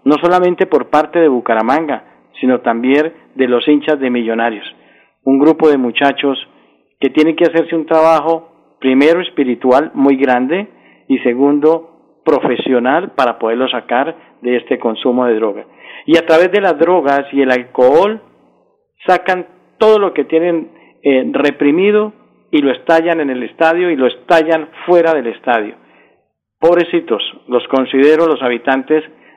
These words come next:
del barrio de ese sector de San Alonso y alrededores del estadio departamental Alfonso López, porque se ha convertido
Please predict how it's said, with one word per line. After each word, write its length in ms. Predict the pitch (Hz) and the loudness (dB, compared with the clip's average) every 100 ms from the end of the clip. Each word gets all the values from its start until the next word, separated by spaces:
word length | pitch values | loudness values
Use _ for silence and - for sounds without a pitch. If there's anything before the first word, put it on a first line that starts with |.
| - | -2
del 180 | 131 120 | -2 2
barrio 560 | 139 143 147 151 151 _ _ _ | 0 0 0 -2 -2 _ _ _
de 640 | 127 127 123 120 120 113 117 | -2 0 2 2 0 0 -2
ese 280 | 131 139 147 | -2 -2 -4
sector 560 | 120 - 123 131 156 _ _ | -6 -2 0 0 -2 _ _
de 180 | 127 127 | -6 -4
San 160 | 127 117 | -2 -2
Alonso 480 | 117 127 147 160 | 0 0 0 0
y 100 | 175 | 0
alrededores 560 | 139 117 117 113 120 135 | 0 0 -2 0 0 -2
del 140 | 131 | -2
estadio 560 | 117 - 143 135 156 196 - - _ | -4 -2 0 0 0 -4 -10 -20 _
departamental 720 | 131 123 113 123 117 113 127 | -4 -2 -2 -2 -4 -4 -4
Alfonso 400 | 123 123 120 127 | -4 -4 -4 0
López, 260 | 123 117 - _ _ _ _ - | -2 -2 -10 _ _ _ _ -2
porque 320 | 156 156 147 | 0 2 2
se 100 | 147 | 2
ha 60 | 147 | 0
convertido 760 | 175 160 123 - 156 170 180 | 0 0 0 -2 0 0 -2